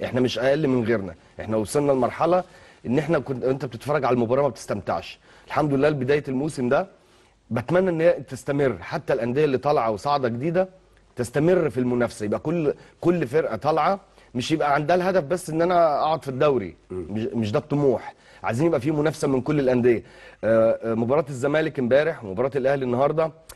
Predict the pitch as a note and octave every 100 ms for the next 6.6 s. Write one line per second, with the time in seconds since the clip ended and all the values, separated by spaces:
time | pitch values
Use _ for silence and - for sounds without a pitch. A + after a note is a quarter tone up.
0 | - _ _ - A#2+ D#3+ D#3 D#3 E3 D3
1 | C3+ B2 A2+ F#2 A2 G#2 G2+ F#2+ A2+ A2
2 | A2+ D#3+ F3 C3+ G#2 C3+ C#3+ B2+ F#2+ C3+
3 | B2+ D3+ D#3+ C#3 - F#2 G2 F#2+ G2 -
4 | G2 F#2+ - C#3 G#2+ G2+ - D3 C#3 -
5 | D3 C#3+ B2+ A#2 - C3+ A#2 G#2+ G2 F2+
6 | D#2+ G2+ C3 D#3+ D3+